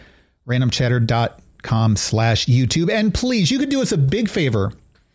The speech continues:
and really help support our launch of our YouTube channel by doing a couple of things. Number one, like this video. Even if you've already listened to it and you don't wanna watch it again,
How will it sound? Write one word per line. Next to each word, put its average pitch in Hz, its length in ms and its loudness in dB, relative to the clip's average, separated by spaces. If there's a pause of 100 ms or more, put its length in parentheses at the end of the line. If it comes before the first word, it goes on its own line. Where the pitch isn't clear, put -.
(220)
and 139 300 2
really 220 240 0
help 190 220 -2
support 175 380 -2
our 147 120 0
launch 139 260 -2
of 131 60 0
our 123 180 0
YouTube 120 360 0
channel 117 260 0
by 117 140 0
doing 131 240 0
a 113 40 -2
couple 127 240 -2
of 113 80 0
things. 104 220 -2
Number 127 180 2
one, 160 300 0 (560)
like 139 320 -4
this - 160 -2
video. 120 500 2 (320)
Even 269 200 -2
if 269 100 -4
you've 226 160 0
already 220 380 0
listened 202 360 0
to 214 140 0
it 208 40 -2
and 180 100 0
you 180 60 0
don't 294 120 0
wanna 269 140 0
watch 160 340 0
it 180 80 0
again, 180 340 0